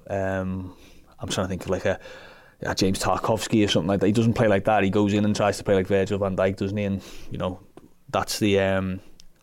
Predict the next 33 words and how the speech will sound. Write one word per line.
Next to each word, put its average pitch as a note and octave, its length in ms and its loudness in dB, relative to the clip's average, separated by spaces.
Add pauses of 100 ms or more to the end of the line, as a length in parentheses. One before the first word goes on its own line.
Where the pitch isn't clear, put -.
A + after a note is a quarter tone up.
(140)
that's - 160 -4
the A2+ 80 0
beauty G2 340 0
of G2+ 120 2
it, F2+ 80 2
really. F#2+ 180 2
The, G2 140 -2
the, G2+ 320 -4
the, F#2+ 300 -4 (120)
the G2+ 120 0
level G2 340 2
that F#2+ 220 0 (1300)
everyone G2+ 360 2
knows G2 600 -2
what - 260 -2
you F#2+ 100 -2
need F#2 300 -4
to - 220 -12
be G2 100 -2
in F#2 120 -4
the F#2 60 -4
Liverpool F#2 320 -4
first F#2+ 340 -4
team. F#2+ 200 -4
Whether A2+ 160 4
you've A2+ 140 4
got A2 180 0
the, G2+ 240 0 (240)
the G#2+ 80 0
actual G2 340 -2
talent G2+ 460 -2
or G2 100 2
the, F#2+ 280 -4